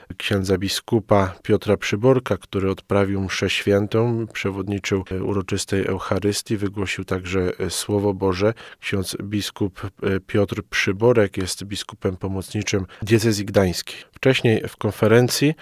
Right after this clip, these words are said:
m, był poruszony temat w trosce o dobro małżeństwa i rodziny. Ksiądz Mateusz Puchała, dyrektor naszego radia, e, rozmawiał, e, z księdzem doktorem Januszem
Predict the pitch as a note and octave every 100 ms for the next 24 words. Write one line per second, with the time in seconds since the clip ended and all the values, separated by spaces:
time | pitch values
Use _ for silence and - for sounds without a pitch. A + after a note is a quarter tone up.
0 | - F#2+ F#2+ F#2+ G#2+ G#2 G2 - G#2 F#2+
1 | A#2 A2 G#2+ G#2 - - A2+ A2 G#2+ -
2 | - - - - - A#2+ B2+ - - G#2
3 | A2 A2+ A2 G#2+ G2 G#2+ G#2+ - - -
4 | G#2 G#2+ G#2 B2+ G#2+ E2+ - _ G2 F#2+
5 | - - _ - G#2 G2 - - - G2+
6 | G2+ G2+ F#2+ - G2+ - A#2+ A#2 G2 G2
7 | G#2 - G#2 F#2+ F#2+ - - G2 - G#2
8 | G#2 G#2 A#2 B2 B2+ - - A2 G#2+ B2+
9 | A#2 B2 A2+ A2 G#2 G#2 G#2 - G2+ G2
10 | F#2+ G#2 G2 - A2 G2+ G2+ G2+ G2+ -
11 | A2 G#2+ G2+ G2+ G#2 - G#2